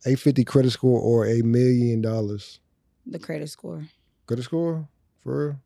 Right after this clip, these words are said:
Speaker 2: Yeah, you can get that million all day.
Speaker 1: Okay.
Speaker 2: You get stuff. You got that. If you got your credit and you make the right purchases, you know.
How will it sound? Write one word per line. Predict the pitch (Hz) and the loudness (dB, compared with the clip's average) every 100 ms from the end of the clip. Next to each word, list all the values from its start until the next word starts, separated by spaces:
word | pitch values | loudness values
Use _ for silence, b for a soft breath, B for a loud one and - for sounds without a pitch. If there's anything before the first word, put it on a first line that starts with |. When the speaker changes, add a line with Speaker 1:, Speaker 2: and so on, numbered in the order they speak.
| - | -14
Speaker 2:
Yeah, | 277 339 | -8 -6
you | 359 | -6
can | 403 | -8
get | 294 | -10
that | 262 311 | -8 -6
million | 233 208 | -6 -6
all | - | -6
day. | 247 359 190 170 - _ _ _ _ _ _ - - | -6 -6 -8 -10 -14 _ _ _ _ _ _ -20 -16
Speaker 1:
Okay. | 101 104 98 98 _ | -14 -10 -12 -12 _
Speaker 2:
You | - 220 | -12 -10
get | 220 214 | -8 -8
stuff. | - 233 247 - | -6 -6 -8 -10
You | 185 | -10
got | - - - | -2 -2 0
that. | 196 175 - | 0 0 -2
If | 180 | -2
you | 233 | -2
got | 285 233 | -2 -2
your | 214 | -2
credit | 262 247 226 208 180 | 0 2 2 0 -2
and | 185 | -8
you | 196 | -8
make | 180 180 - | -6 -6 -4
the | 180 | -4
right | 185 151 | -4 -2
purchases, | 220 233 175 165 170 165 175 - _ _ | -4 -6 -10 -10 -8 -8 -12 -20 _ _
you | - 190 | -12 -10
know. | 170 170 | -10 -14